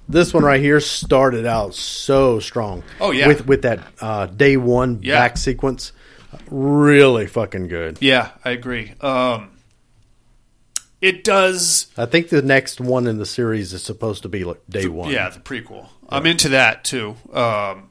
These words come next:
Speaker 2: it does kinda dip its toes into The Walking Dead a little bit.
Speaker 1: Well, I don't know how you can really tell this, tell a good story when we already know that it took two movies to basically figure out how to kill 'em.
Speaker 2: Right.
Speaker 1: Clearly, a day one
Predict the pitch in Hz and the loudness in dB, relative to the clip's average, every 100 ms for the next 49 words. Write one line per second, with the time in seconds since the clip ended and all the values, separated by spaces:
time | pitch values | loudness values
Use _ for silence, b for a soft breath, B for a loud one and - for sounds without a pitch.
0 | - 156 156 208 202 202 208 190 160 180 | -10 -8 0 4 4 2 0 -2 -2 -4
1 | 175 156 - - 165 147 139 127 127 117 | -6 -6 -8 -2 0 2 0 -2 -6 -8
2 | 110 107 107 - 98 110 101 90 92 90 | -4 -2 -4 -6 -14 -10 -10 -10 -16 -18
3 | - 107 - B 180 208 226 233 214 185 | -16 -16 -16 B 2 4 4 4 4 4
4 | 196 175 170 147 151 139 120 139 135 120 | 4 2 0 6 6 6 2 2 2 0
5 | 113 - - _ _ _ _ - 170 143 | -4 -6 -10 _ _ _ _ 0 2 4
6 | 117 110 151 147 - - 170 175 180 165 | 2 2 2 2 -4 2 4 4 4 2
7 | 139 131 131 127 139 151 143 131 135 147 | 2 2 0 2 4 4 2 0 2 4
8 | 143 131 127 - 117 151 - - 160 147 | 4 4 0 -2 -4 -4 -4 -2 0 2
9 | 135 151 135 120 117 - 117 127 120 120 | 4 4 2 0 -2 -6 -2 -2 -2 -8
10 | 113 113 104 - - 135 123 107 113 107 | -6 -4 -6 -8 -4 -2 0 -2 -2 -6
11 | - 143 120 78 80 b b b 143 131 | -4 -2 -2 -4 -10 b b b 0 2
12 | 95 - 170 180 165 135 117 107 139 135 | 0 2 6 8 8 6 4 2 2 2
13 | 120 135 131 110 98 | 2 0 0 -2 -6